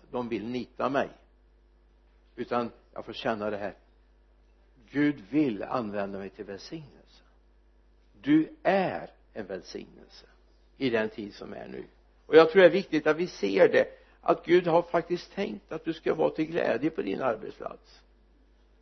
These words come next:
När du går iväg till arbetet och känner en liten klump i magen och tycker det är jobbigt, så tänkte jag att, men Gud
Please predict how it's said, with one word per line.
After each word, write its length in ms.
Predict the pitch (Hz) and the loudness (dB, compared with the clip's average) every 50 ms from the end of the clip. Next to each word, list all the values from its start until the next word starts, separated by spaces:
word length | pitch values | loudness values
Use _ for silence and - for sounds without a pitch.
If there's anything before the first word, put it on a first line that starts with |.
| _ _ _ - | _ _ _ 2
När 80 | 143 165 | 4 4
du 100 | 175 175 | 6 8
går 180 | 156 180 180 | 8 10 10
iväg 260 | 180 170 170 160 151 151 | 12 12 12 12 12 12
till 100 | 160 170 | 12 12
arbetet 540 | 175 165 156 147 143 135 131 - 147 143 | 12 12 12 8 4 4 4 2 -2 2
och 120 | 151 156 151 | 2 0 2
känner 320 | - 160 139 135 131 139 | 4 4 4 4 2 0
en 60 | 139 | 0
liten 260 | 143 143 139 - 151 143 | 0 -2 -4 -4 -6 -2
klump 320 | - 143 135 127 120 - | 2 2 2 2 0 -2
i 80 | 135 135 | 0 2
magen 520 | 147 160 151 117 104 113 127 131 135 131 | 6 6 6 6 4 2 0 0 0 0
och 140 | 131 131 - | 0 -2 -2
tycker 260 | 147 135 - - 139 | -6 -8 -6 -2 0
det 60 | 139 | 0
är 40 | 135 | 0
jobbigt, 720 | 135 147 151 147 147 - 120 123 131 - - - _ - _ _ _ _ _ _ _ _ _ _ _ _ _ _ _ _ _ _ _ _ _ _ _ | 4 4 2 2 2 0 -2 -2 -2 -4 -6 -20 _ -20 _ _ _ _ _ _ _ _ _ _ _ _ _ _ _ _ _ _ _ _ _ _ _
så 120 | - 170 | -12 -8
tänkte 320 | 170 - 180 180 175 - 170 | -2 -2 -2 -2 0 0 0
jag 60 | 160 | -2
att, 180 | 160 - - _ | -2 -4 -12 _
men 180 | - 180 185 170 | -4 -4 -4 -4
Gud 220 | 156 180 185 185 | -2 -6 -6 -6